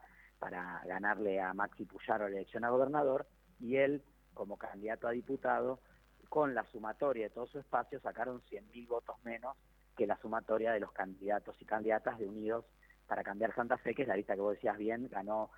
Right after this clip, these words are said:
eh, Clara García. Entonces, el diálogo político es normal, hay un diálogo institucional, él es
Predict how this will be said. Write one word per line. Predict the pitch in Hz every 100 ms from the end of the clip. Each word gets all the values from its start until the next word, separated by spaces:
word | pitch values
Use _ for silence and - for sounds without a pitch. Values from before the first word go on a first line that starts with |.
| - -
eh, | - 95 92 87 85 85 87 -
Clara | 107 104
García. | 98 95 104 90
Entonces, | 90 131 127 139 127 - - - - -
el | - 107 104 110
diálogo | 185 180 135 123
político | - 123 131 123 - 110 98 95 92
es | 95 - 98
normal, | 92 90 98 135 151
hay | 139 110
un | 104
diálogo | 110 101 95
institucional, | - 92 - - 101 135 151 143 _ _ _
él | 113 113 110 -
es | 101